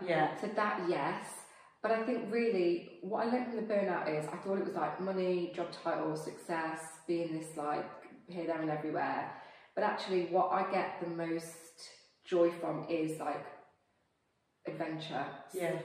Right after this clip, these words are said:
Speaker 2: Trying, seeing the world, seeing new things,
Speaker 1: Yeah.
Speaker 2: ha-, making memories with my children, like,
Speaker 1: Yeah.
Speaker 2: having things to look forward to,
Speaker 1: Yeah.
Speaker 2: and having balance, having control, freedom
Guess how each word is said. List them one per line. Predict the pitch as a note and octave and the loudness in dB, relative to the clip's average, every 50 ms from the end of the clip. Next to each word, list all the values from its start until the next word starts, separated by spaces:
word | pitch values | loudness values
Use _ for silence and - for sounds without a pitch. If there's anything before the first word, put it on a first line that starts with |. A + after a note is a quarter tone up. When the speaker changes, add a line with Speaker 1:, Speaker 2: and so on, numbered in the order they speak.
| - | -8
Speaker 2:
Trying, | - - G3 F3+ F3+ E3+ E3+ - - - - - - | -8 -4 0 0 2 0 0 -2 -6 -10 -14 -12 -6
seeing | - A#3 G#3 G3 G3 F#3+ F#3 | -2 0 2 4 4 4 4
the | F3+ | 4
world, | E3 F3 D#3+ D#3 D3+ - - - - | 4 4 4 4 4 4 2 0 0
seeing | - F#3+ F3+ F#3 F#3 | 2 4 4 6 6
new | F3+ E3+ - | 4 2 2
things, | - F3 D#3+ D#3 D3+ D#3 D3+ D3+ - - | 2 2 2 2 2 0 -2 -4 -4 -2
Speaker 1:
Yeah. | F3+ E3+ E3 D#3+ | 0 0 2 2
Speaker 2:
ha-, | - - G3+ | 0 0 2
making | F#3+ F#3+ F#3+ G3 F#3+ F#3+ F#3 | 2 2 2 2 0 0 0
memories | F3+ F3+ F3 E3+ E3 | 2 2 2 2 2
with | F3 E3+ E3 | 0 0 0
my | D#3+ E3 | -2 -6
children, | - - F3 D#3+ D#3 D#3 D#3+ E3+ D#3 D3+ D3+ D3+ D3+ D3+ | -4 -2 -2 -2 0 -2 0 0 0 0 0 0 -2 -2
like, | D#3+ D#3+ E3+ | 0 2 4
Speaker 1:
Yeah. | E3 D#3+ E3 | 4 4 4
Speaker 2:
having | F3+ F#3 F#3 F#3 F#3 F#3 F#3 F3+ F3 F3 F3 F3 E3+ E3+ E3+ E3+ E3+ - - - - - - - - - | 2 2 0 0 2 2 4 4 4 2 2 2 2 2 0 -2 -4 -8 -12 -16 -18 -20 -20 -10 -4 -2
things | G#3 G3+ G3+ G3 G3 | 0 2 2 2 2
to | F#3+ | 2
look | F3+ E3+ - - - | 2 2 2 2 2
forward | F3+ F3 F3 E3+ E3+ E3+ - | 4 6 6 6 4 2 -2
to, | - - E3+ D3+ D3 D3 D3+ | -2 -2 0 2 4 4 4
Speaker 1:
Yeah. | D#3 E3+ E3 D#3 D#3 E3 - | 4 4 2 2 2 0 0
Speaker 2:
and | - F#3 | -2 -2
having | - G3 F#3+ F#3+ F#3 F#3 - | -2 0 2 4 2 2 2
balance, | F#3 F3+ F3 F3 E3+ E3 E3 D3+ D3+ - - | 2 2 2 2 2 2 0 -2 -4 -6 -8
having | - F#3 F3+ E3+ F3 | -6 -4 -4 -4 -4
control, | - F#3 F3 E3+ - - F#3+ F3+ E3+ E3+ E3 D#3+ D#3 - - | -4 -4 -6 -6 -6 -2 2 4 4 4 4 2 -2 -4 0
freedom | - F3 F3+ F3 - E3+ E3 D#3+ D#3 D#3 D#3 D#3 | 2 2 2 2 2 0 0 2 2 0 0 -2